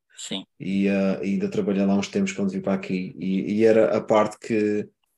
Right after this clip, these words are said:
Speaker 2: que eu não gostava, era mais essa, porque a minha experiência foi boa, sinceramente a minha experiência foi boa.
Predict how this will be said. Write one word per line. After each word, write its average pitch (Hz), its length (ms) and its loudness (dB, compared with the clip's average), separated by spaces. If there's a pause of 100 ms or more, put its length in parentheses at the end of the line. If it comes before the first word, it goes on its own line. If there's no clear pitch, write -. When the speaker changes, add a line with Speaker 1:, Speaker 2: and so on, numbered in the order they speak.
Speaker 2:
que 143 80 8
eu 143 40 10
não 143 120 8
gostava, 113 540 4
era 120 200 4
mais 127 260 2
essa, 110 280 0
porque 135 220 -6
a 160 40 2
minha 170 80 2
experiência 156 380 0
foi 143 140 2
boa, 98 260 -6 (200)
sinceramente 113 440 -6
a - 20 -6
minha 113 100 -2
experiência 113 340 -4
foi 110 120 0
boa. 95 220 -4